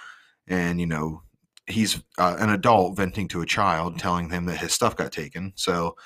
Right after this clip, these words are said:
you know, I did my childly, you know, I, duty, I guess, and I said, "All right, well, I guess I'll go take care of him." <laughs> And they kinda ship you right back to Lily Cove City.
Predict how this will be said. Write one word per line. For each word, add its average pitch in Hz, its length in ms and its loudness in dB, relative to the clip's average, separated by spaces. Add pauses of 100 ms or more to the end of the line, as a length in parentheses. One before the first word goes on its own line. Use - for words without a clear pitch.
(260)
you 175 100 2
know, 160 200 6
I 135 100 4
did 123 180 -2
my 120 420 2
childly, 110 760 4
you 98 120 -4
know, 90 300 0
I, 107 160 0 (640)
duty, 101 460 4
I 90 100 2
guess, 87 480 0
and 90 480 0 (640)
I 87 100 -6
said, 78 180 -2
"All 87 160 4
right, 156 320 2 (200)
well, 95 260 -4 (260)
I 82 80 -4
guess 98 200 0
I'll 120 80 2
go 127 80 0
take 127 200 -2
care 135 180 4
of 92 80 2
him." 98 240 0
<laughs> - 0 - (120)
And 90 760 2 (500)
they 104 100 6
kinda 127 220 4
ship 110 260 6
you 104 100 8
right 98 220 6
back 95 380 4
to 90 560 2 (180)
Lily 120 320 6
Cove 85 480 0 (240)
City. 90 440 -2